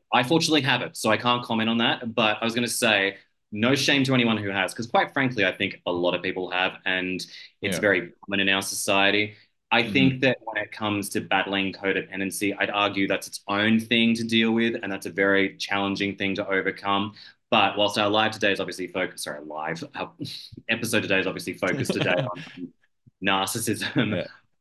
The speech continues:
Speaker 1: Um, I think it is one of those
Speaker 2: Yeah.
Speaker 1: things where actually the first step of a lot of this is actually just acknowledging the fact that maybe there is a narcissist in your life,
Speaker 2: Mm.
Speaker 1: because stage one for a lot of all of this is just acknowledge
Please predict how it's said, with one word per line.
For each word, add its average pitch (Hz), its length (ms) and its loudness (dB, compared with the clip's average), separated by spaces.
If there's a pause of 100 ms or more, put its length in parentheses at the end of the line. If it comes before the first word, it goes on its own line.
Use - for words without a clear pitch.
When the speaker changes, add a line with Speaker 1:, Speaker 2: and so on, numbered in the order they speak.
(100)
Speaker 1:
Um, 95 380 0 (140)
I 104 160 2
think 117 240 2
it 123 100 4
is 113 160 2
one 104 120 -2
of 98 60 0
those 95 240 -2
Speaker 2:
Yeah. 78 80 -10 (360)
Speaker 1:
things 92 240 -4
where 95 120 0
actually 95 340 0
the 90 80 -4
first 98 240 0
step 98 180 -2
of 92 80 -6
a 90 60 0
lot 87 120 0
of 85 80 -2
this 87 180 -4
is 92 100 -6
actually 92 240 -4
just 87 320 -6
acknowledging 95 400 -2
the 87 80 -8
fact 92 200 -2
that 104 160 -4
maybe 165 380 4
there 123 200 4
is 113 220 4
a 101 120 0
narcissist 95 520 -4
in 104 120 0
your 131 140 4
life, 175 460 0
Speaker 2:
Mm. - 340 -20
Speaker 1:
because 113 640 4 (480)
stage 151 240 4
one 127 200 4
for 120 80 -2
a - 20 -2
lot 107 120 2
of 101 160 -4
all 104 240 2
of 107 60 2
this 98 180 -2
is 104 140 -4
just - 320 -4
acknowledge 107 520 0